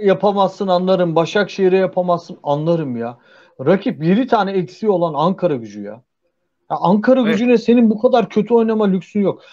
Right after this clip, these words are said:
Speaker 1: Bakın, şimdi birileri diyecek ki, "Ya ne konuşuyorsunuz? Üç puan kazandık." Kardeşim, üç puan kazandığında bunu söyleyeceksin ki yarın üç puan kaybetmeyesin.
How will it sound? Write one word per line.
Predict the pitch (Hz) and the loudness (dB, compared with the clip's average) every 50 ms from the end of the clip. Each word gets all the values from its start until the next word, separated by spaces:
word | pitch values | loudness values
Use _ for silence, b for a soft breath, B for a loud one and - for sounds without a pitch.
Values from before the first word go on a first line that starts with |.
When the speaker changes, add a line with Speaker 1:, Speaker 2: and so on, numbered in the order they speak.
| B B B | B B B
Speaker 1:
Bakın, | - 226 262 - 311 247 147 - b b b b | 0 0 2 2 0 -2 -2 -4 b b b b
şimdi | b - - 226 233 247 226 | b -4 0 2 2 4 4
birileri | 254 254 269 262 269 269 262 | 2 2 4 4 4 4 4
diyecek | 240 269 262 285 349 330 320 | 2 0 0 0 -2 -2 -2
ki, | - 185 175 - _ _ - | -4 -6 -6 -6 _ _ 0
"Ya | 175 180 | 2 2
ne | 208 269 262 | 2 2 2
konuşuyorsunuz? | - 247 214 170 - - 170 143 - - 127 147 | 0 0 0 0 -2 -6 -8 -8 -8 -10 -10 -8
Üç | 196 - - - | -8 -8 -6 -2
puan | - 190 165 143 | 0 0 0 0
kazandık." | - 143 120 110 113 104 104 - _ _ | -4 -8 -8 -8 -8 -10 -12 -14 _ _
Kardeşim, | - 143 170 208 254 220 - 226 170 B B B B B | -2 -2 0 0 0 -2 -2 -2 -4 B B B B B
üç | B 254 254 - | B 0 0 2
puan | - 320 294 277 | 0 2 2 2
kazandığında | 269 247 254 240 262 269 277 277 302 311 339 330 | 2 2 2 4 4 2 2 0 -2 -4 -2 -2
bunu | 330 330 311 | 0 -2 -2
söyleyeceksin | - - 277 254 214 196 220 220 - - 415 427 349 | 0 0 0 2 2 0 0 0 2 2 2 2 2
ki | - 339 302 226 b b b b b b b b b b _ - | 2 2 2 0 b b b b b b b b b b _ 2
yarın | 180 226 262 277 311 349 349 | 4 4 4 4 2 0 -4
üç | 339 311 311 - | -8 -8 -6 0
puan | - 302 294 285 - | 2 4 4 4 4
kaybetmeyesin. | - 247 240 226 208 311 339 349 320 330 294 247 202 - - 131 - | 2 0 0 0 0 -4 -6 -6 -2 0 0 0 0 -2 -10 -20 -20